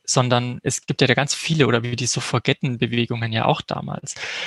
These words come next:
Und da hat man zum Beispiel gesehen, okay, die haben metoo genutzt und da war die Partizipation enorm und der Hashtag hat super viel Vernetzung gebracht und Teilen von Schicksalsschlägen und auch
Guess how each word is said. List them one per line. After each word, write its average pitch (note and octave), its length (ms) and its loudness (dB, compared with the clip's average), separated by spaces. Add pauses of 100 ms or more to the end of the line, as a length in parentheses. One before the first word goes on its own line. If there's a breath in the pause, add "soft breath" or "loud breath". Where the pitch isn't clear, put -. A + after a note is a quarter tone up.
(180 loud breath)
Und C3 160 0
da C#3+ 300 6
hat - 180 2
man E3 80 0
zum F3 140 -2
Beispiel - 200 0
gesehen, D#3 200 0
okay, D#3 160 2
die C#3+ 140 2
haben C#3+ 120 2
metoo C3 400 0
genutzt F3+ 520 2
und - 120 -4
da B2+ 80 6
war C#3 200 4
die C#3+ 100 0
Partizipation C#3+ 960 -2
enorm C3+ 480 4
und A2+ 100 -4
der A#2+ 80 4
Hashtag C#3+ 420 2
hat B2+ 120 0
super G3 260 2
viel D#3+ 440 0
Vernetzung C#3+ 600 2
gebracht A#2+ 540 0
und B2 180 -8
Teilen D3 380 4
von C3+ 180 -4
Schicksalsschlägen A#2+ 840 0
und A#2+ 140 -6
auch - 200 2